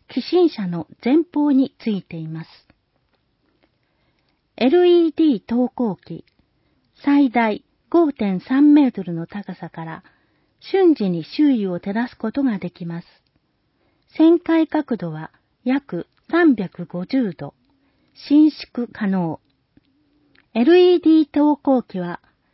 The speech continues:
起震車の後部についているアンテナ状の投光器です。エルイーディー文字掲示板。背面に設置され、走行しながら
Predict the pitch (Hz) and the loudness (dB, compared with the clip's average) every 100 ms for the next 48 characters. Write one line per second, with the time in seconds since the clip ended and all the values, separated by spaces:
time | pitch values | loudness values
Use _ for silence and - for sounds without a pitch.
0 | _ - - 359 370 - 202 190 - 359 | _ -20 -4 0 0 -2 -4 -4 0 2
1 | 269 220 190 - 262 220 190 180 170 170 | 2 -4 -6 -4 -6 -4 -8 -8 -8 -10
2 | - - 247 320 - 320 311 294 269 262 | -10 -4 0 0 0 0 0 0 -2 0
3 | 240 - - 214 - 220 190 180 156 175 | -2 -8 -10 -10 -6 -10 -8 -12 -14 -16
4 | - _ _ _ _ _ _ _ _ _ | -18 _ _ _ _ _ _ _ _ _
5 | _ _ _ _ _ _ _ _ _ _ | _ _ _ _ _ _ _ _ _ _
6 | _ _ _ _ _ _ _ 220 247 339 | _ _ _ _ _ _ _ -2 4 6
7 | 330 339 285 294 202 190 226 294 285 302 | 6 6 4 2 2 0 -2 -2 -2 0
8 | 294 262 247 220 202 _ _ _ _ _ | 0 -2 -4 -4 -6 _ _ _ _ _
9 | _ _ 320 349 349 349 285 208 - 190 | _ _ 0 4 6 6 6 2 -2 -8
10 | - 208 208 190 185 - _ _ _ - | -8 -10 -8 -6 -8 -10 _ _ _ 0
11 | 311 - 294 294 - 254 247 202 175 | 0 2 0 0 0 0 2 -2 -6